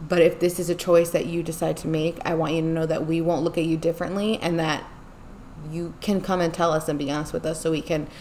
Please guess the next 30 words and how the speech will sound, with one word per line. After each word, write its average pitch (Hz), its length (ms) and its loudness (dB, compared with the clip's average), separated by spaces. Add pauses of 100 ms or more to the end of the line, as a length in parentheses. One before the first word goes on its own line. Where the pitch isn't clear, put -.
(340)
talk 233 280 10
about, 170 880 6
talk 339 200 6
about 151 280 6
it, 120 140 -4 (720)
um, 165 300 4
and 202 200 4
make 190 160 6
it 185 100 8
a 180 100 4
safe 170 340 4
space 165 540 0
for - 220 -4
her, 139 180 0
because 180 280 2
that's 180 180 4
something 175 260 2
I 170 140 2
feel 165 160 4
like 165 140 2
I 160 160 0
never 175 260 2
had, 240 340 6
and 165 160 0
it's 165 200 -2
something 160 260 0
that 160 100 -4
I - 120 -2
would 160 160 0
wanna, 151 480 -2